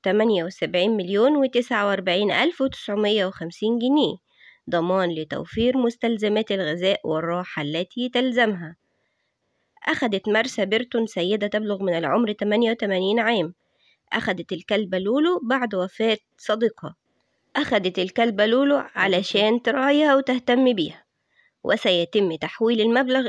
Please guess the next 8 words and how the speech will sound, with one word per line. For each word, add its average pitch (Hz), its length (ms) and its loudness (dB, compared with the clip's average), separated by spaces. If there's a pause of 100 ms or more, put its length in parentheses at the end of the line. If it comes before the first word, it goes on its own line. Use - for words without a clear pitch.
إلى 233 280 2
صندوق 180 540 -2
ائتماني 254 640 2 (540)
سيتم 175 580 0
تشكيله 254 600 -2
لرعاية 220 640 2
الكلبة 190 500 -2
المخلصة. 226 720 -2